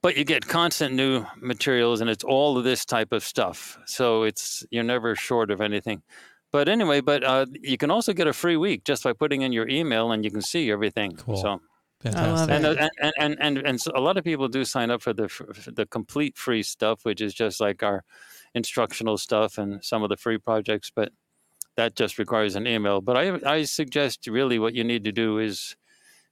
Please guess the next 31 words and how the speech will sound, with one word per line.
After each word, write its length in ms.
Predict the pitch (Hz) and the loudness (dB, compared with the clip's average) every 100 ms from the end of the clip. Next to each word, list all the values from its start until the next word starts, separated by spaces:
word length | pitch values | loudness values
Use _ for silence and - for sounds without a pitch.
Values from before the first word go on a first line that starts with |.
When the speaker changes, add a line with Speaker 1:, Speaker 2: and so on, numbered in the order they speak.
| - | -4
Speaker 1:
get 160 | 131 131 | -2 0
at 80 | |
least 320 | 123 190 - 131 | 0 0 -2 -4
a 40 | |
free 220 | - 143 | -2 -2
week 480 | 113 135 127 - - | 0 0 -2 -6 -6
and 360 | 117 117 110 107 | -2 0 0 0
look 160 | 131 120 | -2 -2
at 80 | |
some 160 | - 131 | -2 -2
of 60 | 120 | 0
the 80 | |
projects 480 | 107 123 113 117 - | 0 0 0 -2 -2
and 160 | 117 104 | -4 -4
watch 480 | 101 117 113 - - | 0 0 0 -6 -6
the 80 | 120 | -6
type 260 | - 117 113 | -2 -2 -2
of 100 | 110 | -2
things 240 | 110 101 | -2 -2
that 100 | 110 | -2
we 140 | 110 | 0
have. 160 | 101 98 | 0 0
You 120 | 113 | -2
can't 240 | - 147 127 | -2 -2 0
get 160 | 131 | 0
it 100 | 117 - | 0 0
anywhere 420 | 120 131 127 123 | -2 0 0 2
else. 240 | 110 95 120 | 2 0 -2
I 80 | 101 | -2
guarantee 500 | 135 143 120 - 110 | 0 0 0 -2 -2
that 280 | 101 98 | 0 -2